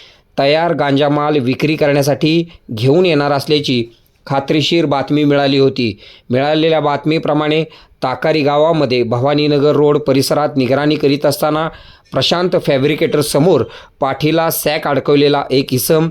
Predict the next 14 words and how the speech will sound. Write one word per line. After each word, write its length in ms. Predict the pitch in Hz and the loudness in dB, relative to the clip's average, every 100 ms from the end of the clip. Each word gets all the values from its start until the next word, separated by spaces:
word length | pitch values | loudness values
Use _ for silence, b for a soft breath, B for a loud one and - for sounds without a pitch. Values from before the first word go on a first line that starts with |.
| - _ - | -6 _ -6
संशयितरित्या 840 | 147 143 139 175 170 139 139 156 143 | 0 0 2 0 0 -2 0 -2 -2
थांबलेला 400 | 131 131 139 139 | -2 2 2 2
दिसला. 400 | 123 - 131 104 B B B - | 0 -2 -2 -2 B B B -4
त्याचा 280 | 139 - 147 | -2 -2 -2
बातमीप्रमाणे 880 | 139 135 - 160 160 147 147 151 | -2 -2 -2 -2 0 -2 0 0
संशय 360 | 147 139 127 160 | 0 0 0 2
आल्याने 440 | 151 151 151 156 156 B B | 2 2 2 0 -2 B B
सहाय्यक 500 | - 135 143 156 143 - | -6 0 2 2 0 0
पोलीस 360 | 147 151 139 | 2 2 2
निरीक्षक 460 | 143 151 - 135 123 | 0 0 0 0 0
राजेश 420 | 127 131 143 151 | 0 0 0 0
माने 320 | 135 135 156 | 0 0 2
व 140 | 143 139 | 2 0
पथकाने 580 | 139 - - 160 123 | -2 -4 -2 0 0